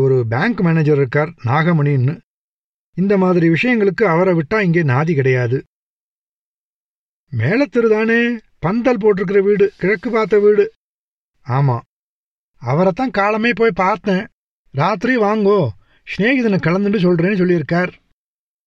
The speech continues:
அப்படின்னா இன்னி ராத்திரி ஒண்ணுமில்லைன்னு ஆயிட்டுது. அதுக்கென்ன, வந்த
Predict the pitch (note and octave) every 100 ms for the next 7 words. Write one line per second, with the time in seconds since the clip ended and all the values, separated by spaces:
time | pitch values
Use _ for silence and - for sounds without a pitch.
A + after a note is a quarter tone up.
0 | _ _ _ _ _ _ _ _ _ _
1 | _ - B2+ E3+ E3 D#3 G3 G3+ E3 D#3
2 | F3+ E3+ D#3+ G3+ A3+ F3 G#3 F#3+ F3+ F#3
3 | F3 D#3 D#3 E3+ - _ _ _ _ _
4 | _ _ _ _ _ _ _ _ _ _
5 | - A#2 E3+ A#3+ B3+ B3+ A#3 - _ B2+
6 | D3+